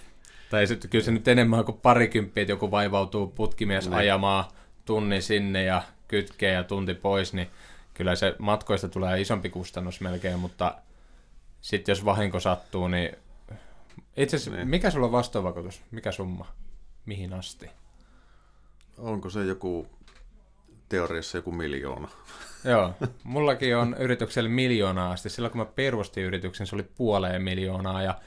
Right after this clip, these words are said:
Speaker 2: sitten tota, öö, kun mä vaihoin vähän,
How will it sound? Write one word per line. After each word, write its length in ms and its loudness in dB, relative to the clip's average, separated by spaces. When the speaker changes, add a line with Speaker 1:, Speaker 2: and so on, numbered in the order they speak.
Speaker 2:
sitten 400 -6
tota, 500 0
öö, 340 2
kun 120 -6
mä 80 0
vaihoin 640 2
vähän, 320 2